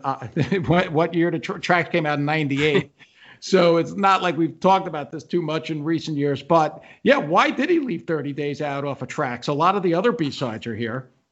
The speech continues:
Speaker 2: I have no idea. I think it, is that the only B-side that's not on here?
Speaker 1: Is it?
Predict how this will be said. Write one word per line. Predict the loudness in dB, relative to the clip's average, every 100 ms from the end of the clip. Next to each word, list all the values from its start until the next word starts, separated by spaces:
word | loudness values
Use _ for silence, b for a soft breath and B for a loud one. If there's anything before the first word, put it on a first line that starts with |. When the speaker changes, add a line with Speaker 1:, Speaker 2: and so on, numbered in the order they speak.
| _
Speaker 2:
I | -4
have | -2 -2 -4
no | -4 0 2
idea. | 2 0
I |
think | 0 -4 -6
it, | -10 -12 _ -14 -6
is | -2 0
that | 2
the | 2
only | 2 2 0
B-side | -2 -2 -2 -2
that's | -2 -2
not | -2 -2
on | -2
here? | -4 -8 -12 _ _ _
Speaker 1:
Is | -4 -2
it? | -2 -4